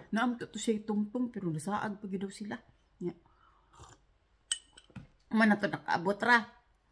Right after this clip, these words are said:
Nyan to, di lang akong gihulat. Ana, ana, nyan to, naabot na ko.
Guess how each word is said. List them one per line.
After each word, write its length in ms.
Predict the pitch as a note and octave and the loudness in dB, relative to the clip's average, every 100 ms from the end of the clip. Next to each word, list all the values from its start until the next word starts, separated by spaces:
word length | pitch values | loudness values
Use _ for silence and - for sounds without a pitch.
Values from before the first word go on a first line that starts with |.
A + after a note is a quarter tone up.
| _ _ | _ _
Nyan 240 | - F3 F3+ | 2 2 4
to, 160 | G#3+ | 0
di 160 | E3 D3+ | 2 0
lang 160 | E3 E3+ | 0 0
akong 240 | E3+ E3+ | -2 -2
gihulat. 640 | D3+ E3 E3 E3 D#3+ D#3+ | 0 0 2 2 0 -4
Ana, 240 | - - D#3 | -10 -8 -8
ana, 160 | D3+ - | -10 -8
nyan 240 | D3+ D3+ D3 | -8 -8 -8
to, 80 | |
naabot 480 | D3+ C#3+ D3 D3+ - | -6 -6 -6 -8 -8
na 80 | D#3+ - | -10 -10
ko. 160 | F#3+ | -16